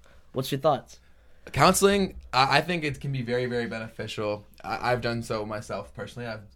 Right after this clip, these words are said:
Speaker 2: have to deal with it for numerous things. Not,
Speaker 1: Yep.
Speaker 2: not for some years, but I, I definitely did. And I would say it's pretty impactful. But like anything, it, you get out what you put in. So I can say I went in as, like, an angry kid, so I didn't get as much
Speaker 1: Yeah.
Speaker 2: out of it until I finally opened up.
Speaker 1: For
Speaker 2: But
Speaker 1: sure.
Speaker 2: it, but it does,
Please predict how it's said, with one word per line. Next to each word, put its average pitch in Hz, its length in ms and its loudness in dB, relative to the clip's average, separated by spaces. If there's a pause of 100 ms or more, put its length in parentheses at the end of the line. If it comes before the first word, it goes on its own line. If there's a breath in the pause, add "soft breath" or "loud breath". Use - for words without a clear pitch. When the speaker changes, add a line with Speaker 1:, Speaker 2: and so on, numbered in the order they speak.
(100)
Speaker 2:
have 104 160 -6
to 98 80 -8
deal 98 160 -6
with 95 120 -6
it 98 100 -8
for 101 200 -10 (200)
numerous 110 400 -8
things. 123 380 -8
Not, 117 100 -2
Speaker 1:
Yep. - 220 -6
Speaker 2:
not 123 160 -4
for 113 80 -8
some 110 180 -8
years, 123 220 -6
but 110 260 -4 (240 loud breath)
I, - 60 0
I - 20 0
definitely 117 380 2
did. 123 280 2
And 123 140 -2
I 135 160 0
would 147 100 0
say 147 120 4
it's 139 80 0
pretty 143 220 -2
impactful. 127 520 2 (420 loud breath)
But 143 100 2
like 156 140 8
anything, 135 340 4
it, 127 200 -4
you 131 220 -4
get 147 160 6
out 143 140 8
what 135 100 2
you 120 80 0
put 120 220 0
in. 104 240 0
So 117 420 -4 (180)
I 127 180 0
can 131 140 -4
say 113 440 0 (300)
I 113 120 0
went 117 200 -2
in 113 120 -4
as, 107 120 -8
like, 104 100 -12
an 95 80 -12
angry 110 340 -6
kid, 135 420 4
so 127 140 -2
I 120 220 -2 (140)
didn't 135 240 -2
get 123 140 0
as 113 80 -6
much 117 160 -4
Speaker 1:
Yeah. 135 100 0
Speaker 2:
out 131 60 0
of 123 80 0
it 143 120 2
until 123 280 -2
I 120 100 4
finally 117 340 0
opened - 340 -4
up. 78 220 -6 (220 loud breath)
Speaker 1:
For 143 100 4
Speaker 2:
But 151 80 12
Speaker 1:
sure. 156 100 6
Speaker 2:
it, 135 80 -2
but 147 100 6
it 143 100 6
does, 156 500 6